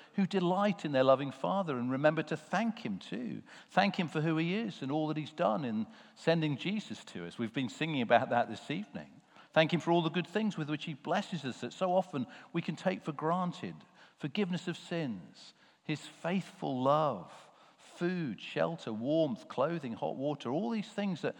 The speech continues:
many people around the world don't have and we often take for granted. Thanking him for answered prayers as well, as we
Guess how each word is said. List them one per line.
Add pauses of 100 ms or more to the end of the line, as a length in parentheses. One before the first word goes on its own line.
(180)
many
people
around
the
world
don't
have (460)
and
we
often
take
for
granted. (600)
Thanking
him
for
answered
prayers
as
well, (840)
as
we